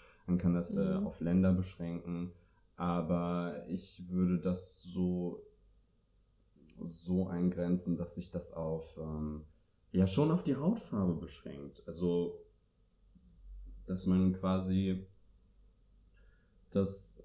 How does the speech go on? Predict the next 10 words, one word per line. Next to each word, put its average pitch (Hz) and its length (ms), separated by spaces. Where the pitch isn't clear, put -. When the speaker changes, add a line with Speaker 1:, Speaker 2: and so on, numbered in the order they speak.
Speaker 1:
bei 95 360
all 95 320
denen 95 360
anwenden 92 720
kann, 87 580
oder 85 200
ja 82 220
doch 82 260
kann, 87 520
die, 82 840